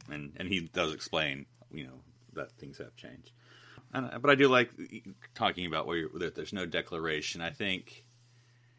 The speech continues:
and you, it, it leaves it up to the viewer about what the Doctor, whether it's this, this Doctor or the Doctor, uh, feels about River, 'cause, you know, we've talked about Eleven and River, um, how, how they are as a couple.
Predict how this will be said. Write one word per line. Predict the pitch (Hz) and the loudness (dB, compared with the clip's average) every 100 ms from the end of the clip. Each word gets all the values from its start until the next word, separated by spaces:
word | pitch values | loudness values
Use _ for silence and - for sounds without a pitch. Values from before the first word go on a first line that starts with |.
| _ _ _ _ - | _ _ _ _ -4
and | 107 123 | 0 2
you, | 127 | 2
it, | - 110 - | 0 -2 -2
it | 117 120 | -4 6
leaves | 143 135 | 6 8
it | 127 | 4
up | - | 4
to | - | 0
the | 104 | 0
viewer | 87 80 71 - | 2 0 0 -2
about | - 80 76 - | -4 0 -2 0
what | 82 82 - | -2 -2 -2
the | |
Doctor, | 78 76 71 - - 73 | 0 0 0 -2 -4 -2
whether | 73 71 | 0 -2
it's | 71 - | -2 -4
this, | 76 - | -6 -6
this | - 123 123 | 4 6 6
Doctor | - 92 82 - 80 | 8 8 8 2 0
or | 78 | 0
the | 76 | -2
Doctor, | 71 69 - 71 73 | -4 -8 -10 -12 -10
uh, | 78 73 - _ _ | -8 -8 -10 _ _
feels | - 87 80 | -2 0 0
about | 76 76 69 | -4 -4 -2
River, | 82 73 80 | -4 -2 -2
'cause, | 87 90 | -4 -6
you | |
know, | 76 | -6
we've | 73 | -6
talked | 71 - | -8 -8
about | 76 76 | -8 -4
Eleven | 78 85 78 76 73 78 - | 0 4 4 2 -4 -10 -14
and | 76 76 | -14 -10
River, | 78 73 80 76 - | -10 -8 -8 -10 -12
um, | 80 76 73 80 - - | -8 -8 -8 -14 -20 -20
how, | - - - | -20 -20 -10
how | 78 | -8
they | 71 73 | -6 -10
are | 73 76 78 - - - | -8 -8 -8 -16 -18 -14
as | 76 | -12
a | |
couple. | - - - 98 | -6 -6 -4 -8